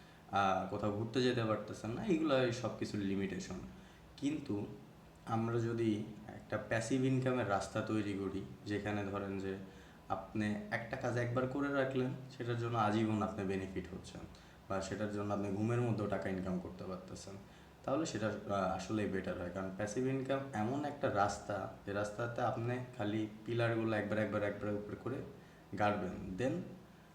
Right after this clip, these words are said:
প্রতিদিন হোক, প্রতি মাসে হোক, আপনি একটা করে বেনিফিট জেনারেট করতে থাকবেন অটোমেটিক। হয়তো বা প্যাসিভ ইনকাম রাস্তাটা তৈরি করা একটু টাফ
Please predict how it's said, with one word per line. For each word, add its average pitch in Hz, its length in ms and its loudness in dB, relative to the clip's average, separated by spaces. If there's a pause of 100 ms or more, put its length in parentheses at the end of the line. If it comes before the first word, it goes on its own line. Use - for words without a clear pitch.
(140)
প্রতিদিন 120 580 4
হোক, 104 340 0
প্রতি 104 220 -2
মাসে 107 360 4
হোক, 104 220 -2
আপনি - 220 0
একটা 101 180 -4
করে 120 180 -2
বেনিফিট 101 540 0
জেনারেট 90 380 -4
করতে - 240 -12
থাকবেন 92 300 -6
অটোমেটিক। 92 460 -4 (1400)
হয়তো 113 280 0
বা 165 60 6
প্যাসিভ 131 320 2
ইনকাম 135 300 2
রাস্তাটা 113 380 0
তৈরি 104 280 0
করা 107 180 -2
একটু 104 220 -2 (260)
টাফ 98 180 2